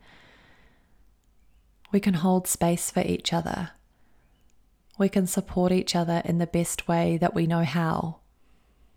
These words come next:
We can ask our friends, our loved ones, our family, "How can I support you through this? What do you need right now? Is there anything that I can support you with?"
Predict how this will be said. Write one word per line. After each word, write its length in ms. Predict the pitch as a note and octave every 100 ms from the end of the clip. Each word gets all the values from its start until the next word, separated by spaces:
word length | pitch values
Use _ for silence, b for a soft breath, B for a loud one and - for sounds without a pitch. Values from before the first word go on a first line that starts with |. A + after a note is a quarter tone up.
| _ _ _ _ _ _ _ _ -
We 100 | G#3
can 200 | A3 -
ask 460 | G3 G#3 A3+ - -
our 120 | F#3
friends, 480 | - F3+ E3+ E3 E3
our 100 | E3+
loved 420 | E3+ E3+ D#3+ - -
ones, 380 | D#3+ D#3+ D#3 -
our 120 | E3
family, 800 | - F3 E3+ E3+ E3 E3 E3+ D#3 b b b b
"How 160 | - G3+
can 180 | G#3 G#3+
I 160 | G#3+
support 540 | G#3 - G3+ - F#3+ -
you 240 | F3+ E3+
through 300 | - F3+ E3+
this? 580 | D#3+ - D#3 - - - _ - _ _ _ _ _ _ _ _ _ _ _ _ _ _
What 220 | G3 -
do 100 | G3+
you 280 | G#3 G3+ G3+
need 340 | F#3+ F3+ E3+
right 220 | E3+ E3 -
now? 460 | E3 - - E3 - - _ _ _ - _ _ _ - - -
Is 180 | F#3+ F#3+
there 120 | G3
anything 400 | F#3+ F#3+ F#3 F3+
that 180 | F3+ -
I 160 | E3+
can 200 | F3 F3+
support 480 | E3+ E3+ - D#3+ E3
you 100 | -
with?" 460 | D#3 - - -